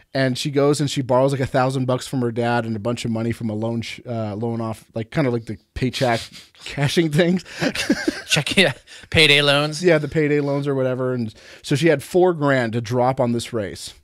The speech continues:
Speaker 1: And then, uh, he basically spills the beans. And he goes, and so, um,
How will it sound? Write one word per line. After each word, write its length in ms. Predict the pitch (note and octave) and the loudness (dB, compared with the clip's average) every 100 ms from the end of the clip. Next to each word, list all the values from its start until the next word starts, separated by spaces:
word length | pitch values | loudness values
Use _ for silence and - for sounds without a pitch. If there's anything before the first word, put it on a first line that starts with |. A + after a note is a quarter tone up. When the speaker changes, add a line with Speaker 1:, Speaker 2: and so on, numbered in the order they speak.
| _ _ | _ _
Speaker 1:
And 240 | C#3 B2+ | -2 0
then, 360 | B2 B2+ A#2+ A#2 | 0 0 0 -2
uh, 240 | A#2 A2 | -2 -2
he 160 | G#2+ D3+ | -2 -2
basically 500 | C3+ C3+ C3+ B2+ B2+ | 0 0 -2 -4 -4
spills 380 | - C3+ A2+ G#2 | -2 -4 -4 -6
the 80 | A2+ | -8
beans. 420 | G#2+ F#2+ F#2 - - - - | -10 -12 -14 -16 -20 -20 -10
And 140 | A2 A#2+ | -4 -2
he 60 | |
goes, 380 | B2 A#2+ A2+ - _ _ | 0 -2 -4 -10 _ _
and 240 | C3+ C3 B2 | -2 0 0
so, 300 | - C#3 B2 | 0 2 2
um, 380 | A#2+ A2+ A2 | 2 0 -4